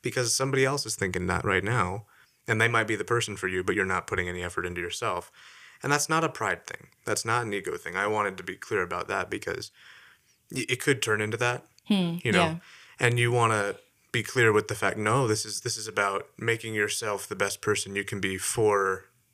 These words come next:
Speaker 1: the people around you.
Speaker 2: Yeah.
Speaker 1: Yeah, it's definitely not for, I mean, it, you know, it's gonna benefit you, but
Speaker 2: Sure.
Speaker 1: it's for, it's, it's a, of a selfless mindset.
Speaker 2: Yeah.
Speaker 1: Definitely.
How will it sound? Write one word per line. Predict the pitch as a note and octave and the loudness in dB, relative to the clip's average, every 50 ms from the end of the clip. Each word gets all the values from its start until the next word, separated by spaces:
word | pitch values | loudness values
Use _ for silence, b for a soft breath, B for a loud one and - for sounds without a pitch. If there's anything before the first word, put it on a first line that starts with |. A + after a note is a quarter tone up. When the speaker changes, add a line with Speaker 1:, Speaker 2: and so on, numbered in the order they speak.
| _ | _
Speaker 1:
the | - A#2+ | -8 -6
people | - D3 C3+ G#2+ G2+ | -4 -4 -2 -2 -2
around | F#2+ F#2+ F#2+ F2+ F#2 F#2+ | -2 -2 -4 -6 -6 -4
you. | G2+ B2 C#3+ C#3+ G#2 - - - _ _ B B B B B B B B B | 0 2 2 2 0 -2 -6 -14 _ _ B B B B B B B B B
Speaker 2:
Yeah. | B D#3+ D#3 C#3+ - - - - | B 0 0 0 0 -2 -6 -4
Speaker 1:
Yeah, | - G2 F2 - | -4 -4 -2 -2
it's | - G#2 G2+ - | -2 -2 -2 -2
definitely | - B2+ B2+ B2 - C3 G#2+ G#2+ | 0 -2 -2 -2 0 -2 -2 0
not | G2 F#2+ F#2 F2+ - | 0 0 -2 -2 -4
for, | - - - G2 F#2+ F#2 F#2 F#2 - - _ _ _ - - | -6 -4 -2 -2 0 0 -2 -4 -6 -8 _ _ _ -4 0
I | F#3 | 2
mean, | G#3+ F#3+ F#3+ | 4 4 4
it, | G3+ F3+ - C2+ - _ - | 2 0 -2 -4 -10 _ -6
you | D3+ C#3 G2+ | -2 -2 -2
know, | E2+ F#2 C3 | -2 -2 -4
it's | C3+ B2+ | -2 -2
gonna | - G#2+ F#2+ | -2 -2 0
benefit | F#2 G#2+ A2 C#3+ B2+ - G#2+ E2+ | 4 6 6 6 6 4 0 -2
you, | G2 F#2+ F#2+ F#2 G2 | -2 0 0 -2 -2
but | G2+ G#2 F#2+ F#2 - B B B B | 0 0 0 0 -2 B B B B
Speaker 2:
Sure. | B - C#3+ - | B 4 6 8
Speaker 1:
it's | - F3 D#3 | 8 6 6
for, | - C#3 A#2+ A#2 A2+ G#2+ G#2 G#2 - - _ _ _ _ _ _ _ _ _ _ _ _ _ _ - | 4 6 8 8 8 8 8 6 2 -2 _ _ _ _ _ _ _ _ _ _ _ _ _ _ 0
it's, | C3+ A#2 A2 | 0 0 2
it's | - B2+ - - | 0 -2 -2 -2
a, | - - C3 B2 - - - - | -2 0 0 0 -2 -4 -2 0
of | C#3 C#3 C3 | 0 2 2
a | B2+ A2+ | 2 0
selfless | - - - B2 A#2 A2 - A2 G2+ - - | 0 0 0 0 0 0 0 0 0 0 -2
mindset. | - F#2+ F#2 F2 E2 E2 - - - - - - - _ - | -6 -6 -6 -6 -6 -8 -10 -10 -10 -12 -14 -16 -20 _ -2
Speaker 2:
Yeah. | - F#3+ E3+ C#3 | 2 4 4 4
Speaker 1:
Definitely. | - A2+ G#2 - - F#2+ F2 E2+ - - - - | 6 4 2 2 0 -4 -6 -6 -6 -8 -10 -12